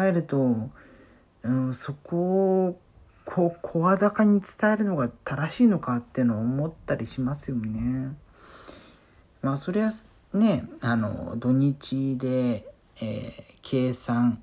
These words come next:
することが減ってますから、その辺のことをさっぴいての状況が一番正しいと思うんですけれども、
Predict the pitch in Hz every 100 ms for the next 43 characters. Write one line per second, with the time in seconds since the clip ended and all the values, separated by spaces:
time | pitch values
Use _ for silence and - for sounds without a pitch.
0 | - - 127 127 127 120 101 104 - 120
1 | - - 135 139 - - 95 107 104 -
2 | - - - - - - - - - -
3 | - - - - - - 123 135 147 147
4 | 147 147 175 120 - 104 - _ 208 208
5 | - 127 120 117 120 107 117 110 110 -
6 | 127 143 143 139 147 - 190 175 160 -
7 | 120 120 143 143 117 104 - 98 90 98
8 | 101